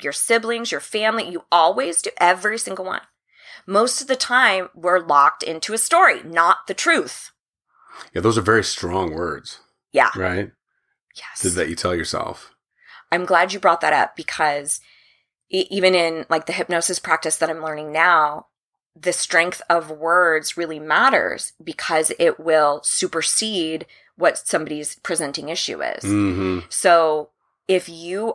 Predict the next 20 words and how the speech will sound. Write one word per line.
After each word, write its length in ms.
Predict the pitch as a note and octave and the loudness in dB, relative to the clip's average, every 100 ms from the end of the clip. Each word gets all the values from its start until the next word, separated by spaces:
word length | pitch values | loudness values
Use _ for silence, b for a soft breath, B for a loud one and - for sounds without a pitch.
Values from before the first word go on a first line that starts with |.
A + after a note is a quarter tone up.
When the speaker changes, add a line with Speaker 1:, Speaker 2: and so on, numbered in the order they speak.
| - | 0
Speaker 1:
are 460 | E3+ D#3 D#3 D#3 - | 4 6 6 2 0
saying 600 | - F#3 F#3+ A3+ G#3+ F3+ | 0 2 2 -2 -6 -6
things 400 | F3 D#3+ E3 - | -8 -8 -8 -8
to 100 | D3 | -8
yourself 640 | D3 - E3+ D#3 D3+ - | -6 0 4 4 2 -4
that 120 | E3+ D#3+ | -4 -4
are 80 | |
really 300 | D#3+ F3 D#3 | -4 -8 -6
strong 480 | D3 - E3 G#3+ A#3 | -6 0 2 2 2
like 180 | D#3+ C3+ | -2 -4
that, 260 | C#3 C3+ - | -2 -2 -2
like, 240 | D3 - - | -4 -4 0
"I 140 | E3+ | 0
have 520 | E3+ - - E3 E3+ - | 0 -4 2 2 0 -6
to 80 | F3+ | -6
get 200 | F3 - | -6 -6
this 160 | C#3+ | -8
done 360 | - E3 D#3 F3 | -6 -4 -4 -4
today," 520 | G3 - F#2 - A#2 B B B - | -8 -8 -8 -8 -10 B B B -6
or 360 | F3+ E3 D3+ | 0 2 2